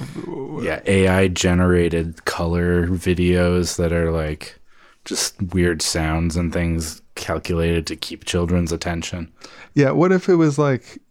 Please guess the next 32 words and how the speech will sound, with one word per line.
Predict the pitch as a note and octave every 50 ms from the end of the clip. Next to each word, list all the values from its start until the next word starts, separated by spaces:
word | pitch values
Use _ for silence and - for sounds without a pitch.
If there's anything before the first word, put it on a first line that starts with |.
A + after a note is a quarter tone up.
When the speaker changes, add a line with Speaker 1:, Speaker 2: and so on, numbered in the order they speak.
| _
Speaker 2:
children | - - C#3 C3 B2+ B2 B2+ B2+ B2 A2+
had | A2 A#2 A#2 A#2 A2+ A2 A2 A2 - - _ - -
the | - - B2+ A#2+
ability | A2 B2+ C3 C3 B2 B2+ B2
to | A#2+ A#2+
access | A#2 A2+ A2 G#2+ - - B2 A2+ G2+ -
a | G#2+
streaming | - - - - - A#2 A#2 A#2 A2+ A2+ A2 G#2+ G#2+ G#2+ G#2
service | - - A2+ G#2+ G#2 G2+ G#2 G#2 F2+ -
that | - A2 G#2+ G#2
was | G#2+ A2 G#2 F#2+ - -
curated | - - B2 A2+ A2 A2 G#2+ G#2+ G2+ G#2+ G#2 G#2
by | - G#2+ G2+ G2 G2 G2 G2 F#2+ F#2+ - - - _ -
librarians | B2 A2+ G#2+ G2+ G2 G#2+ G#2 G#2 G#2 G#2 G2+ G2+ F#2+ F#2+ F#2 - -
who | - G#2+ G#2 G2+ G2 F#2+
had | F2+ G2+ F#2+ F#2+ - _
children's | - - G#2 F#2 G2+ G#2 G2+ F#2+ -
interests | - G2+ G2 - - F#2 F2+ - - -
in | G2 F#2+
mind, | F#2+ F#2+ F#2+ F#2 F2+ F#2 F#2+ F#2+ - - - _ _ _ _ _ _ _ _ _ -
that | C3 B2+
you | A#2 G#2+
could | A#2 A2+
just, | A#2 G#2+ -
like, | A2 G#2 G#2 - _ _ - A#3+ A3 - -
play | - - A2+ G#2+ G#2+ G#2
as | G2 G2+
easily | G#2+ G#2 G2 G2+ G2+ G2 G2
as | G2 F#2+ G2
going | G#2+ G2+ G2 F#2+ G2
on | F#2+ F#2+ F#2+ F#2+
YouTube? | G2 G2 F#2+ - F#2+ F#2 F#2 F#2 F#2